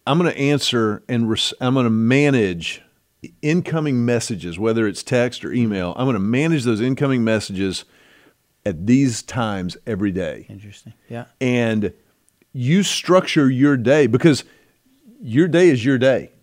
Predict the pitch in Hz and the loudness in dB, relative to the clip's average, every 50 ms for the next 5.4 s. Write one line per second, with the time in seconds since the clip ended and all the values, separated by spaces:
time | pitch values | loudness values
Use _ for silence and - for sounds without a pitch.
0 | _ _ _ _ _ _ _ - 104 117 117 120 127 123 131 139 139 - - 135 | _ _ _ _ _ _ _ -4 -2 -2 0 0 0 0 0 0 -2 -2 0 2
1 | 127 135 123 135 143 143 151 175 151 156 151 143 - - - 151 143 135 127 - | 4 6 6 8 6 6 6 4 4 2 2 0 -2 -6 -4 -2 0 -2 -2 -2
2 | - 147 139 123 - 127 117 117 127 143 139 120 104 98 98 95 - - _ _ | -2 -2 0 0 0 2 2 2 2 2 2 2 2 0 -2 -4 -6 -10 _ _
3 | _ _ _ - 160 175 196 208 190 185 151 - 165 156 143 135 - - 151 127 | _ _ _ -2 0 0 2 2 2 2 2 2 2 2 2 2 -2 -4 0 0
4 | 147 135 120 156 143 123 123 131 139 143 147 147 143 139 139 135 - 123 127 120 | 2 2 2 2 2 0 0 0 0 2 2 4 2 2 0 -4 -6 -6 -4 -2
5 | 117 110 104 98 92 87 80 78 | -2 -4 -4 -6 -6 -8 -10 -12